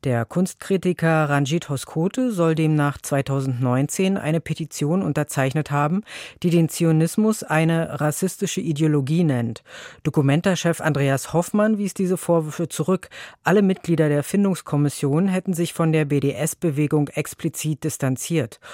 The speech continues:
Hoskote selbst erklärte, er lehne die Bewegung ab. Die Documenta stand zweitausendzweiundzwanzig wegen antisemitischer Werke stark in der Kritik.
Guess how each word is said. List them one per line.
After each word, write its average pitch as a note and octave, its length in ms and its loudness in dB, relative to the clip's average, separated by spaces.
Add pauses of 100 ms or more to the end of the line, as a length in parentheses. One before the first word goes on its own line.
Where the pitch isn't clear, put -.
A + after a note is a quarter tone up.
(380)
Hoskote E3 420 0
selbst C#3 380 0
erklärte, E3 480 2
er A3 260 2
lehne F#3+ 240 4
die F3+ 100 0
Bewegung D#3+ 460 2
ab. - 300 -6 (300)
Die D3+ 60 -2
Documenta C#3 640 2
stand E3 320 0
zweitausendzweiundzwanzig C#3+ 1400 -2
wegen D#3 260 2
antisemitischer D3+ 880 0
Werke C#3+ 440 0
stark C3 360 -4
in C#3+ 100 -2
der C3+ 100 0
Kritik. - 580 -8